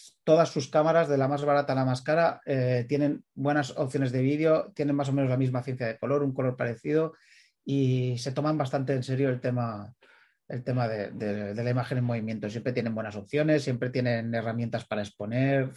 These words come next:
cebras, eh, ya sabéis, esto que, que, que le dices que te marque, eh, los niveles de donde se está quemando la imagen, que te los marque para poder ir corrigiendo sobre la marcha, controles manuales, buen estabilizador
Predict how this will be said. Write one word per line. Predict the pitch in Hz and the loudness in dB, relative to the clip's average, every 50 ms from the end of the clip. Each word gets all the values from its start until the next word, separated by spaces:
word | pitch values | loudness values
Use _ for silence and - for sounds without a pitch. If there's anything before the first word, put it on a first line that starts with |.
| - - | -8 -2
cebras, | 131 131 139 139 135 139 139 139 135 143 143 143 - - | 2 2 4 4 4 2 2 2 0 -2 -4 -8 -10 -6
eh, | - 120 | -4 -4
ya | 120 113 | -4 -4
sabéis, | 113 104 101 107 117 120 | -4 -6 -6 -4 -4 -4
esto | 113 107 - 113 | -6 -6 -8 -8
que, | 104 120 104 104 | -6 -6 -8 -8
que, | - - 107 101 98 95 101 107 - _ _ _ _ _ _ | -8 -6 -6 -6 -6 -6 -10 -14 -16 _ _ _ _ _ _
que | - 120 | -6 -6
le | 107 110 | -4 -4
dices | 117 113 - 120 117 - - - - - - - _ - | -4 -4 -4 -6 -8 -8 -14 -20 -20 -20 -20 -18 _ -8
que | 139 | -6
te | 131 139 120 | -4 -2 -2
marque, | 120 117 - - - 123 113 107 101 101 - - - - - _ _ _ - | -2 -4 -4 -2 -2 -2 -2 -2 -6 -10 -12 -20 -20 -20 -20 _ _ _ -10
eh, | 120 117 107 107 110 117 | -8 -6 -6 -6 -4 -4
los | 120 123 | -2 -2
niveles | 123 123 120 123 123 123 123 120 113 120 | 0 0 2 2 2 2 2 0 0 -2
de | 120 120 117 113 110 110 | -2 0 0 0 0 0
donde | 120 117 113 113 | 0 -2 -2 -4
se | - | -6
está | - - 135 | -6 -6 -2
quemando | - 131 131 127 123 | 0 2 2 2 4
la | 120 123 | 4 2
imagen, | 117 123 127 120 127 123 | 2 2 0 0 0 -2
que | 131 120 | -2 -2
te | 107 | -2
los | 107 113 107 107 | -2 -4 -4 -2
marque | 117 123 131 127 139 127 | 0 0 0 0 0 -2
para | 123 120 113 - | 0 -2 -2 -2
poder | 117 113 117 113 | -2 -2 -2 -2
ir | 120 - | -4 -6
corrigiendo | - 113 117 - 123 120 113 | -6 -8 -6 -6 -6 -8 -6
sobre | 104 117 107 107 | -6 -6 -6 -6
la | 101 | -4
marcha, | 101 117 131 139 135 131 - 143 135 131 131 - - _ _ _ _ - | -2 0 0 0 0 0 0 0 2 2 0 -2 -6 _ _ _ _ -8
controles | - 135 120 123 117 117 113 | -6 -4 -2 -2 -2 -4 -4
manuales, | 117 107 107 110 123 127 127 135 135 135 131 131 - - _ _ - | -4 -4 -2 0 2 4 4 4 4 2 0 -4 -8 -20 _ _ -6
buen | - 143 143 143 | 2 4 4 4
estabilizador | 139 135 - 139 131 127 123 117 120 127 120 127 131 135 135 - | 4 2 2 2 2 2 0 0 -2 -2 0 2 2 0 0 -4